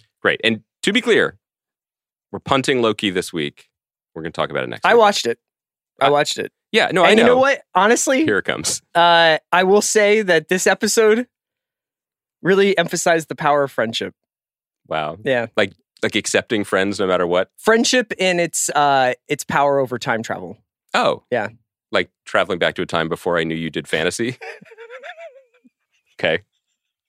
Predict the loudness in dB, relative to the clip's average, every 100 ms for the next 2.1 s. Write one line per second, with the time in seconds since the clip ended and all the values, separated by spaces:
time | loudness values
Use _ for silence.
0 | _ _ -12 -8 -6 -2 0 2 2 2
1 | -2 -2 -2 -2 -2 -2 0 -2 0 -4
2 | -4